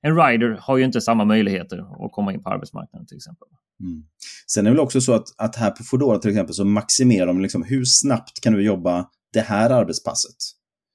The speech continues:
Speaker 2: Vad är, vad är din max spurthastighet? På en annan arbetsplats är det så att, men jag inser att den här medarbetaren måste ju orka hela, hela året. Då kan inte jag kräva att han ska sprinta varenda dag på jobbet. För då kommer han att bränna ut sig efter två månader.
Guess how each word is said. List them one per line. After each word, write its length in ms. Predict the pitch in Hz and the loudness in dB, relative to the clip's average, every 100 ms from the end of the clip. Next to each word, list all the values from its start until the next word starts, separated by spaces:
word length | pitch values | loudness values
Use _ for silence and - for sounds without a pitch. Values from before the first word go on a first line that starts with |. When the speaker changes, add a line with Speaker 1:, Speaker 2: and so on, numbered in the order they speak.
| _ - | _ -2
Speaker 2:
Vad 180 | 113 | 0
är, 100 | 107 | 2
vad 140 | 110 117 | 2 2
är 80 | 107 | 2
din 200 | 104 104 | 2 4
max 220 | 113 113 - - - - - | 4 2 -2 0 2 2 2
spurthastighet? 840 | - 127 - 92 - 90 120 - _ - _ - - _ _ | 2 -2 -4 -6 -6 -6 -6 -6 _ -18 _ -20 -20 _ _
På 80 | 117 | 0
en 160 | 113 117 | 2 2
annan 280 | 131 104 | 4 4
arbetsplats 380 | 156 113 113 95 | 2 2 0 0
är 40 | 131 | 0
det 60 | |
så 100 | 113 | 0
att, 100 | 95 | 2
men 140 | 110 110 | 4 4
jag 120 | 117 | 4
inser 260 | 151 123 | 2 0
att 120 | 107 - | -2 0
den 120 | 110 | 0
här 320 | 107 107 117 | 2 0 0
medarbetaren 640 | 139 139 104 101 101 101 110 | 0 2 2 0 -2 0 2
måste 280 | 117 - | 0 -2
ju 60 | 104 | -4
orka 460 | 120 113 - 101 104 | 0 0 -2 -4 0
hela, 440 | 110 92 90 92 _ | 0 2 0 -4 _
hela 220 | 104 98 | -2 2
året. 460 | 110 82 92 165 _ - _ _ _ _ _ _ _ _ _ _ _ _ _ _ | 2 0 0 -2 _ -18 _ _ _ _ _ _ _ _ _ _ _ _ _ _
Då 80 | 117 | -6
kan 100 | 123 | -2
inte 140 | 139 135 | 0 0
jag 120 | 131 | 0
kräva 240 | 131 120 | 2 2
att 100 | 117 | 2
han 120 | 113 | 0
ska 120 | 101 101 | -2 0
sprinta 880 | - - 123 135 92 80 - 127 117 | 0 0 0 2 0 -4 -4 -2 2
varenda 520 | 120 117 123 90 98 | 2 2 0 2 0
dag 220 | 95 85 | 0 -2
på 60 | 95 | -6
jobbet. 300 | 82 120 123 - _ _ _ _ - | -4 -6 -6 -12 _ _ _ _ -4
För 80 | |
då 100 | 104 | -4
kommer 220 | 101 120 117 | 0 0 2
han 80 | |
att 100 | 104 | 0
bränna 280 | 98 101 104 | 0 0 2
ut 220 | 98 87 | -2 -2
sig 160 | - 135 | -2 -2
efter 180 | 131 127 | -2 -8
två 80 | 110 | -4
månader. 440 | 104 82 71 123 | -4 -4 -8 -12